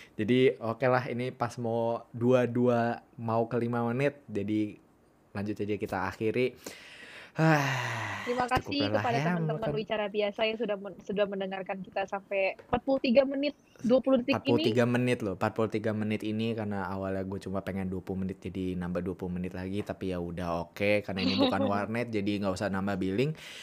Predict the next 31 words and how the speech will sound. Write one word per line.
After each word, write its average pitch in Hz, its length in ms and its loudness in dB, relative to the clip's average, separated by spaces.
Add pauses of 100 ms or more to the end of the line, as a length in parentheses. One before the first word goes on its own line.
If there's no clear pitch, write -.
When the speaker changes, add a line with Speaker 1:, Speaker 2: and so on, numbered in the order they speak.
(160)
Speaker 1:
Habis 117 320 0
itu 127 160 0
gue 123 160 2
pengen 113 320 0
sekali 110 320 -2
lagi 110 240 4
pengen 98 240 -2
mengucapkan 98 380 -4
terima 95 260 -6
kasih. 95 680 -4
Ini 90 240 -6 (160)
personal 92 640 -4
ke 90 160 -8 (640)
kalian 101 400 0
dari 92 240 -4
gue 95 340 0
sendiri, 101 540 -2
eh, 95 720 -2 (160)
udah 104 400 -2
mau 104 420 -4
follow 135 480 6
Wicara 123 380 2
Biasa. 113 340 2
Gue 107 140 0
kaget 98 320 0
banget 98 180 0
ya, 90 140 -2
ada 92 80 -2
yang 95 80 -4
mau 101 80 -4
follow, 98 260 -2